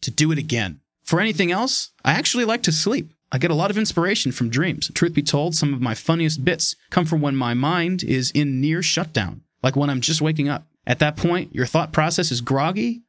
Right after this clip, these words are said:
but not bogged down by pesky things like sensibility and logic.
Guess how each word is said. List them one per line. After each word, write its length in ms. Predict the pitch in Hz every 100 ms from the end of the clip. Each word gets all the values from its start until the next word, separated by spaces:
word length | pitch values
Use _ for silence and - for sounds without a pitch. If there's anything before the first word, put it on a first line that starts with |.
| 139
but 200 | 151 156
not 300 | 147 202 135
bogged 260 | 139 139
down 340 | 127 120 135 170
by 140 | 107
pesky 380 | - 160 156 156
things 360 | 156 127 131
like 160 | 107 104
sensibility 580 | - 165 151 123 113 104
and 120 | 101
logic. 320 | 101 98 -